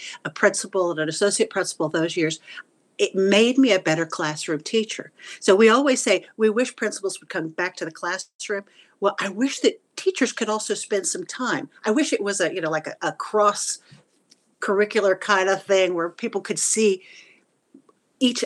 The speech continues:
other's roles a little clearer. And then I, um, my husband and I divorced, and I came back to Houston. Uh, I got a job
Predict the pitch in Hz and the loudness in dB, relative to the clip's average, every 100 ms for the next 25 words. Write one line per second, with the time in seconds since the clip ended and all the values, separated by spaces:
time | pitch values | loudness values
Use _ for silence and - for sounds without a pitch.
0 | - 202 175 165 160 165 180 160 156 - | 4 4 4 2 0 -2 -2 0 -2 -4
1 | 160 170 170 160 190 170 143 - - _ | -6 -4 -4 -4 -4 -2 -2 -6 -10 _
2 | _ - - - - - - 170 165 165 | _ -14 -14 -16 -20 -6 2 4 2 2
3 | 180 180 175 165 156 160 165 156 151 160 | 0 2 4 4 2 -2 -2 -2 -2 -6
4 | - 151 - _ 185 175 185 185 202 208 | -12 -14 -14 _ 2 4 4 2 0 2
5 | 202 226 208 170 185 - 170 156 156 160 | 2 0 0 0 0 0 0 0 0 0
6 | 160 156 - - 214 226 240 - 160 156 | 0 -2 -6 -8 -4 -4 -6 2 4 4
7 | - 156 220 262 _ _ _ _ _ - | 2 0 0 -8 _ _ _ _ _ -8
8 | - 151 147 143 147 151 - 160 156 175 | 0 0 2 0 -2 -10 -6 -6 -2 0
9 | 165 160 170 160 160 | -2 -4 -2 0 0